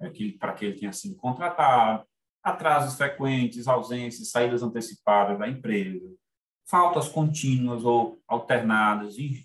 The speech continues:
sem justificativa, sem atestado, produção imperfeita, fora de padrões estipulados, aquele funcionário que tudo que faz gera um prejuízo para a empresa, né? Ou inapa-, inaptidão, incapacidade de,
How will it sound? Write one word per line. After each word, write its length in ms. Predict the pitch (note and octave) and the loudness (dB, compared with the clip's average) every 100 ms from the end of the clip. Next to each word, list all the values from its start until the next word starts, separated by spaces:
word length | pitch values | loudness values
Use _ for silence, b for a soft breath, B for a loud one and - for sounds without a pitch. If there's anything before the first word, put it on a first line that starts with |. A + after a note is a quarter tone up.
| - | -14
sem 260 | - B2+ | -2 0
justificativa, 960 | A2 A2 - - C3 - B2+ A#2 G#2 G#2+ | 0 -2 -10 -6 -4 -2 0 2 0 -4
sem 320 | - A2+ G#2+ | -8 -4 -2
atestado, 920 | F#2+ - - - G#2+ G#2+ G2 G2 - _ _ _ _ _ _ _ _ | -2 -6 -12 -2 2 4 4 -2 -8 _ _ _ _ _ _ _ _
produção 400 | G3 F3+ - D#3+ | 0 0 2 2
imperfeita, 840 | D#3 E3 D#3 - D3+ C#3 C3+ A#2+ | 2 0 -2 2 2 4 4 2
fora 240 | A#2+ B2 A#2+ | 2 4 4
de 120 | A2+ | 2
padrões 440 | B2 B2 A2+ A2+ | 0 0 -2 -4
estipulados, 960 | A2 - _ D3 B2+ B2+ B2 A#2+ G#2+ G#2 | -6 -16 _ 0 4 6 6 6 4 0
aquele 280 | G2+ A#2 A2 _ | -8 -14 -18 _
funcionário 340 | A#2 B2 A2+ A2+ | -8 -2 0 -2
que 80 | |
tudo 220 | A2+ C3 - | -10 -12 -12
que 80 | |
faz 340 | A2+ - G#2+ G2+ | -8 -2 -2 0
gera 160 | G#2+ | 0
um 40 | A2 | -2
prejuízo 480 | - G#2 G2 G2+ - | -4 -8 -8 -12 -6
para 100 | B2+ | -4
a 40 | |
empresa, 640 | B2+ B2 A2+ G#2+ G2+ F#2+ | -4 -4 -4 -4 -10 -14
né? 100 | G2 G#2+ _ _ _ _ _ _ _ | -18 -18 _ _ _ _ _ _ _
Ou 300 | G3 B3 - | 0 0 0
inapa-, 460 | D#3+ E3+ F#3+ - D#3+ | -2 2 2 2 -2
inaptidão, 960 | D3 F#3 F#3 - D#3+ F#3+ D3 A#2 C3+ C#3 | 0 0 -2 -4 -12 -10 -2 2 4 2
incapacidade 1040 | - - - - - G3 B2 A2+ C#3 C3+ | 0 -4 -2 -6 -8 -8 -2 0 0 -4
de, 240 | B2 B2 | -6 -8